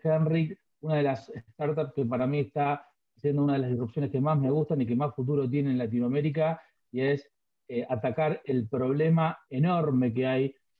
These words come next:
de la educación en Latinoamérica tecnológica.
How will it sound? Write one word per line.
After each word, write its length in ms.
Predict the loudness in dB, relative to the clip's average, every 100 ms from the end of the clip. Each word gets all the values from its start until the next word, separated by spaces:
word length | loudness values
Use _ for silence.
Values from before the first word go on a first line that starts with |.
| _ -4
de 100 | 0
la 100 | 2
educación 800 | 2 0 -4 0 0 2 0 -2
en 100 | -2
Latinoamérica 680 | -2 0 0 2 0 0 0
tecnológica. 920 | 2 2 2 0 0 0 2 0 -4